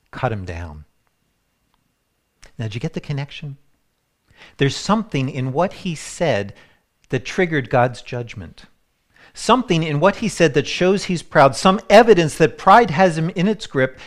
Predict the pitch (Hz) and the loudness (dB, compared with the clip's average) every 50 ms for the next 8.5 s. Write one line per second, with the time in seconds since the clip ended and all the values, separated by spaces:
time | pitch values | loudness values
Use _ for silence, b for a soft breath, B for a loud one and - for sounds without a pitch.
0 | B B - 143 143 143 143 147 147 - - - - 151 139 - - 175 170 160 | B B -2 0 2 4 2 2 0 -6 -14 -8 -6 -6 -6 -4 -2 0 0 0
1 | 143 - 143 131 131 - - - 127 120 117 127 127 120 127 120 107 - - 151 | -2 -2 -4 -4 -4 -6 -4 -4 -4 -4 -4 -4 -6 -2 -2 -2 -2 -2 -4 -6
2 | 135 - - - 180 196 247 262 - - - 135 139 143 - 165 160 196 208 196 | -6 -4 0 4 6 6 6 6 4 2 2 2 2 2 0 0 -2 -2 -2 -2
3 | 180 160 180 185 170 - - - - 104 - 80 - _ - - _ _ _ _ | -2 -2 -2 -4 -4 -6 -10 -14 -12 -12 -12 -12 -14 _ -20 -20 _ _ _ _
4 | _ _ _ _ _ _ _ _ b b b b - 143 120 - 202 - 180 160 | _ _ _ _ _ _ _ _ b b b b -8 -8 -6 -6 -6 -4 -4 -4
5 | 143 143 151 151 160 123 - 135 120 123 123 107 98 - 90 - 85 - 95 _ | -2 -2 -4 -4 -6 -6 -4 -2 -2 -2 -4 -6 -8 -12 -12 -14 -14 -16 -20 _
6 | _ _ _ _ _ _ b b b b b b b b - 143 151 - 196 196 | _ _ _ _ _ _ b b b b b b b b -2 -2 0 0 0 0
7 | 190 151 135 139 147 170 220 196 - - 185 175 170 156 143 135 135 131 127 139 | 2 4 4 4 4 2 0 -2 -6 -6 -6 -6 -4 -2 0 0 2 2 2 2
8 | 135 147 139 123 - 127 113 113 113 110 | 0 -2 -4 -6 -6 -6 -4 -4 -6 -8